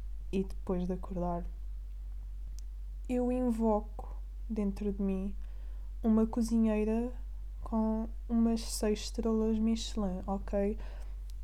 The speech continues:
Isto é assim. Eu, por exemplo, hoje, trinta e um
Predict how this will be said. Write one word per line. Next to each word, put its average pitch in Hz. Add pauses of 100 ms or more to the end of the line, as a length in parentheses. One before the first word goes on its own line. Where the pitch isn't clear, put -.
Isto -
é 240
assim. 190 (1400)
Eu, 269
por 247
exemplo, 214
hoje, 196 (640)
trinta 220
e 214
um 220